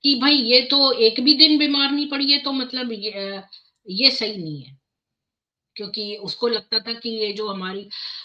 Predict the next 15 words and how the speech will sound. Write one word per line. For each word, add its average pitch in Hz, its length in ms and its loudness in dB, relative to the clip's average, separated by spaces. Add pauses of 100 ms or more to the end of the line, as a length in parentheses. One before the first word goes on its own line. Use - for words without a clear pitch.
(120)
अ, 196 60 -8 (800)
लोग 208 340 -2
जो 202 80 -4
हमारे 190 320 -6
बीमार 196 400 -4
पड़ते 190 380 -10
हैं, 220 340 -8 (400)
अ, 202 320 -2 (140)
तो 240 120 4
वो, 220 360 -10
ये 214 340 -4
इससे 247 260 0
हमारे 214 460 -2
जो 208 120 -8
है 214 140 -8